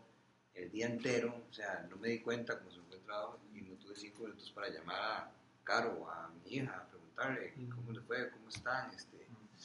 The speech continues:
Speaker 1: o sea, cosas que parecieran ser insignificantes,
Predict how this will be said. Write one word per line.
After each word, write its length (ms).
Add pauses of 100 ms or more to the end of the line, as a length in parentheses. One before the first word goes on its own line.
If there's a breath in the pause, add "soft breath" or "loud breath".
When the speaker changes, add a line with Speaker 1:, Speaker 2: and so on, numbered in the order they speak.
(400 loud breath)
Speaker 1:
o 20
sea, 160
cosas 640
que 120
parecieran 720
ser 540
insignificantes, 1040